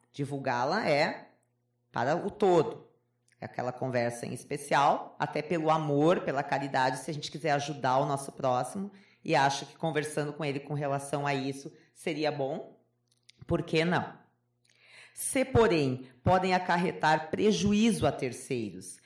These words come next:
deve-se atender de preferência ao interesse do maior número. Isso não é só dentro, né,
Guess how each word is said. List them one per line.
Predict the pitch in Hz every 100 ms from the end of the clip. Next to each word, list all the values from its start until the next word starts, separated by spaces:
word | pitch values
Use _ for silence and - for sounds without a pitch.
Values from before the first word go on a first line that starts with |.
| _ -
deve-se | 135 127 120 -
atender | 135 - 180 170 160 160
de | 165
preferência | 135 139 143 127 135 156 - -
ao | 190 185
interesse | 185 208 180 147 143 - 190 -
do | 175 220
maior | 202 156 151 160
número. | 120 104 - _ _ _ _
Isso | - -
não | 214 196
é | 190
só | 190 175
dentro, | 156 156 156
né, | 147 135 139 120 -